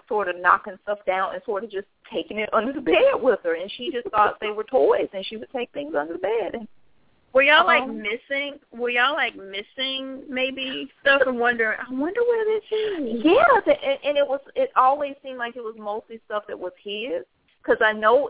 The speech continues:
Speaker 1: I, either she had one credit card or two, but she had a couple of little small items, but they were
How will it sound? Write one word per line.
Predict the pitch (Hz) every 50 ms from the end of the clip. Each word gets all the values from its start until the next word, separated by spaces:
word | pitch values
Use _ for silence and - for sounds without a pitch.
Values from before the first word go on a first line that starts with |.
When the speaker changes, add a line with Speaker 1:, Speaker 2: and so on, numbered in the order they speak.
| - -
Speaker 1:
I, | 220 196 -
either | - 226 240 240 254 240
she | 240 - 240 233 269
had | 247 208 190 190 190
one | 180 185 190 208 240
credit | 247 - 247 240 240 240 -
card | 269 262 247 247 226 -
or | - - -
two, | - 254 254 262 269 262 - -
but | 208 208 190 -
she | - 233 226 240
had | 262 220 208
a | -
couple | - - 233 214 - 208
of | 202
little | 196 196 190 - _
small | - 220 208 208 208 202 -
items, | - - - 151 170 240 220 220 -
but | - 202 -
they | 202 202
were | 196 185